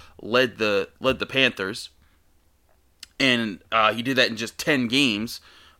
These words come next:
uh, when they played eleven. But they need to have a complete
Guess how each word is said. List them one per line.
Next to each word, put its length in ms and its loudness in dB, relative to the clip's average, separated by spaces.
uh, 140 2
when 140 -6
they 100 -2
played 240 -2
eleven. 380 2
But 260 -2
they 180 4
need 420 -6
to 100 -2
have 340 0
a 120 -4
complete 640 -12